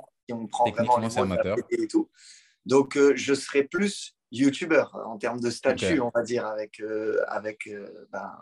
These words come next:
Speaker 1: là où j'en suis. Mais en fait, je dis tout simplement footballeur en premier parce que c'est là où je mets la plus grande importance dans,
Speaker 2: Hmm.
Speaker 1: dans mes choix, dans mes décisions, dans ma vie. Et le foot, je le pratique depuis que j'ai cinq ans.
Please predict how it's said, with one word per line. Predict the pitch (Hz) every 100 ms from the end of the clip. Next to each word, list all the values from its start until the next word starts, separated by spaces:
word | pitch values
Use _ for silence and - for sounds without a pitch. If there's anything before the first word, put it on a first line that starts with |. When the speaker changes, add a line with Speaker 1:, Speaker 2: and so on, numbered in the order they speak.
| - -
Speaker 1:
là | 107
où | 110
j'en | 107 110
suis. | - 170 202 - - - - -
Mais | 135 165
en | 147
fait, | 147 165
je | 139
dis | 131 120
tout | -
simplement | - 123 127 127
footballeur | - 120 120 120
en |
premier | - 120 139
parce | 135
que | -
c'est | 127 -
là | 123 127 143 147
où | - 113
je | 107
mets | 120 135 120
la | 107
plus | - 120
grande | 110 120
importance | 117 107 107 - 127 -
dans, | 104 104 104 101 92 80 - _ _ -
Speaker 2:
Hmm. | 113 98 78 - _ -
Speaker 1:
dans | 104
mes | 104
choix, | 101 - 110 123
dans | 117 107
mes | 107
décisions, | 104 107 - 98 120
dans | 120
ma | 113 107
vie. | 104 131 _ - - - _ -
Et | 110 113 120 120 123
le | 120 120
foot, | - 139 127
je | 107 110
le | 113 113 113 113 113 113 107
pratique | - 107 - 120
depuis | - - 104
que |
j'ai | -
cinq | 104 - 107 104
ans. | 131 151